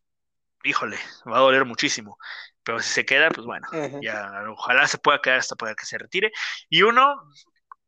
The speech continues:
Speaker 1: mi jugador favorito de los Vikings desde siempre, desde dos mil dieciséis, más o menos, Diggs. Sí, sí, Stephon Diggs. O sea, nadie se espera, una, una qui-, una, una quinta ronda, ¿no? O sea,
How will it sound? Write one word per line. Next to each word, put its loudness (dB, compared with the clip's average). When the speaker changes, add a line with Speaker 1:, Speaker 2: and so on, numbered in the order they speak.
Speaker 1:
mi -8
jugador 6
favorito 4
de 2
los -4
Vikings -2
desde -4
siempre, 2
desde -4
dos -14
mil -2
dieciséis, -2
más -12
o -12
menos, -8
Diggs. -4
Sí, -2
sí, -2
Stephon -4
Diggs. -2
O -8
sea, 2
nadie 4
se -6
espera, 0
una, 0
una 4
qui-, -8
una, 4
una -4
quinta -4
ronda, 2
¿no? 0
O 2
sea, 2